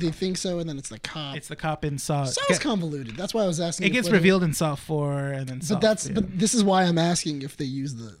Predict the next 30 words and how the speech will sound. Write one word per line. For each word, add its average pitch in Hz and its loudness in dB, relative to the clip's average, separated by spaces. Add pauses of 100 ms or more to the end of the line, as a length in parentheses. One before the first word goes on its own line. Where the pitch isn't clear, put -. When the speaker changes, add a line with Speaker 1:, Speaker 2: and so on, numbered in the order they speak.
Speaker 1:
the 113 -12
canon. 123 -10
Speaker 2:
That's 190 4
the 185 2
thing. 170 0
They, 160 2
oh, 170 0
the 160 4
only 170 2
Speaker 1:
Because 160 -6
Speaker 2:
character 156 -4
they 143 -4
mentioned 139 -6
throughout 139 -4
those, 135 -6
Speaker 1:
it's 143 -2
Speaker 2:
that 147 4
Speaker 1:
just 160 2
Speaker 2:
whole 147 2
Speaker 1:
John. - -2
Speaker 2:
franchise, 139 -6
it's 143 -6
just 135 -8
John 127 -6
Kramer. - -16
Speaker 1:
Because 208 4
that's 214 0
the 226 0
thing, 214 0
though, 160 0